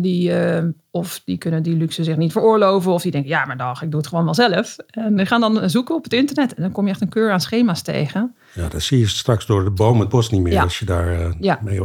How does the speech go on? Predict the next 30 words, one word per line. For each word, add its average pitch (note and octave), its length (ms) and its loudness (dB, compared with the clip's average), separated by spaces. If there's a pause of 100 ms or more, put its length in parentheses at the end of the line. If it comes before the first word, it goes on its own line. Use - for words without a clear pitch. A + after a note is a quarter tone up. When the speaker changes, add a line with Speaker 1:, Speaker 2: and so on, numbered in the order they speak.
Speaker 2:
niet A2 160 0
mee G2+ 160 -2
oppast, F2 360 -6
hè? A2+ 60 -4
Speaker 1:
Ja, A#2 160 -2
Speaker 2:
Ja. F3 400 0
Speaker 1:
dus, - 260 -4
ehm, E3 560 2
ik F3+ 120 -4
zou - 140 -2
altijd F#3 220 -2
kijken F#3 360 0
naar F3+ 120 2
een F3 100 0
trainer F3+ 480 2
die F3 140 0
voldoende F#3 320 2
hardloopervaring F3 960 2
heeft F#3+ 280 0
of D#3+ 100 -10
een F3+ 60 0
professional, F3+ 840 0
eh, E3 180 0
zoals, E3 500 -4
eh, E3 520 -2
jij E3+ 140 0
dat F3 120 -2
hebt F3+ 140 -6
gedaan, F3+ 300 0
Julia. F3 420 -2